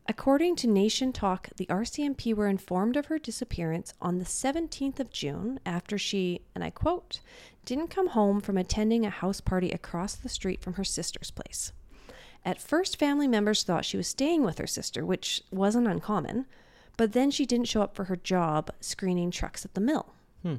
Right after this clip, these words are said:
Speaker 1: The man who hosted the party that night was not listed as a suspect,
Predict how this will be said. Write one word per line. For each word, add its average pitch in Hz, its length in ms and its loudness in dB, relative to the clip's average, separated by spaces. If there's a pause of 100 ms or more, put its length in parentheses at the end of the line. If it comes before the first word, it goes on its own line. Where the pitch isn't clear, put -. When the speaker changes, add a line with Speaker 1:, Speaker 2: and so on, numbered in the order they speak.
(640)
Speaker 1:
The 233 80 2
man 285 360 6
who 381 180 4
hosted 226 400 2
the 160 80 0
party 156 300 4
that 139 200 -4
night 147 420 -4
was 180 240 -2
not 196 320 2
listed 220 360 -2
as 226 120 0
a 262 60 -2
suspect, - 680 -8